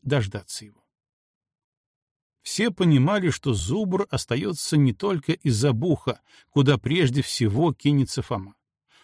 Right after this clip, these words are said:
Он нашёл бы их и в другом месте. Зубр — не та фигура, чтобы затеряться.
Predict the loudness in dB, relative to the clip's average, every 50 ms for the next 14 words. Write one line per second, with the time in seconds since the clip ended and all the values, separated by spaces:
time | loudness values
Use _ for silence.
0 | _ _ _ 0 2 2 2 2 0 -2 -2 -2 0 0 0 0 0 -2 -2 -2
1 | -4 -4 -2 0 0 -2 0 0 0 0 0 0 0 0 0 -2 -6 -10 -14 -14
2 | -14 -16 _ _ _ _ _ _ _ _ -20 _ _ _ -2 0 2 2 2 2
3 | 2 2 2 0 2 2 4 4 4 4 2 0 -2 -2 -2 -2 -6 -8 -6 -4
4 | -4 -4 -2 -2 -2 -4 -6 -6 -6 -2 0 0 0 0 2 0 -2 -2 -2 -6
5 | -6 -6 -10 -10 -12 -12 -12